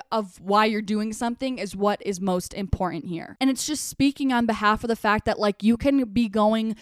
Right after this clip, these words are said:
two people can be going for the same quote unquote end goal, but their intention of why they're wanting to achieve that end goal is what's gonna completely dictate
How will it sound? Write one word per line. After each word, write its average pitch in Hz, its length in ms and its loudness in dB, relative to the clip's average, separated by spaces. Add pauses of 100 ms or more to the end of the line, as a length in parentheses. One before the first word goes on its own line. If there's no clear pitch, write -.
two 349 180 6
people 277 380 2
can 247 140 0
be 233 80 2
going 220 260 8
for 233 140 0
the 214 100 -2
same 220 320 -2
quote 220 220 -2
unquote 220 360 2
end 202 220 0
goal, 247 320 10 (300)
but 240 160 0
their 240 160 2
intention 302 840 2 (400)
of 226 180 8
why 220 440 4
they're 226 180 2
wanting 208 600 0
to 214 280 0
achieve 214 400 0
that 208 220 0
end 202 200 0
goal 190 280 4
is 208 160 -2
what's 214 160 -6
gonna 220 160 -8
completely 233 560 -2
dictate 214 600 2